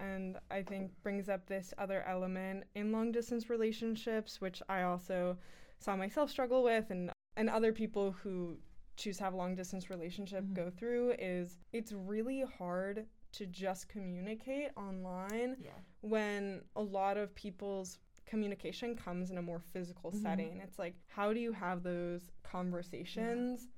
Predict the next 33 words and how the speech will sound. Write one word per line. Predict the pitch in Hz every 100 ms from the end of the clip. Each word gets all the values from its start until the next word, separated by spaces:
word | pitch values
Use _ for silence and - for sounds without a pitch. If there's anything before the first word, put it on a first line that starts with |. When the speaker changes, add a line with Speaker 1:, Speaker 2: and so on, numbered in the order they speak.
| - - -
Speaker 2:
Yeah. | 202
Speaker 1:
and | 185
communication | 208 196 185 185 180 - 165 - 208 208 214 - -
while | 180 175
it's | 160
completely | - 180 - - 185 175 185 180 175 170 175 - - - -
online? | 190 185 175 175 - 101 113 110 - -
And | 190 190 190 -
let's | - 208 214
say | 220
Speaker 2:
Yeah. |
Speaker 1:
you | 220
have | 214 190 220
something | 220 196 190
that | 185 180
you're | 190
like, | 185 175 180 - -
"This | - 196
is | 220 202 190
really | 196 190
not | 185 180
working | 185 180 214 214
for | 240
me." | 233 226
How | 220 208
do | 226
you |
communicate | 220 185 180 175 165 - -
that | 113 120 - - -
without | 190 185 185 160
having | 185 180 185
that | 196 - -
physical | 190 185 - 175 170 -